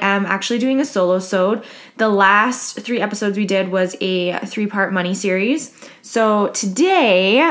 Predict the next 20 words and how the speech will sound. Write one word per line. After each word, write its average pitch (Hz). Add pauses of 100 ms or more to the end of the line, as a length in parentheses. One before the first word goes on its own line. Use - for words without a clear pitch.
(140)
um, 202
yeah, 320
we're 220
gonna 254
do 277
a 277
solo-sode. 226 (320)
It's 180
been 233
a 220
little 220
bit, 214 (320)
um, 180
it's -
been 185
a 165
hot 180
minute, 185
actually, 233
since 185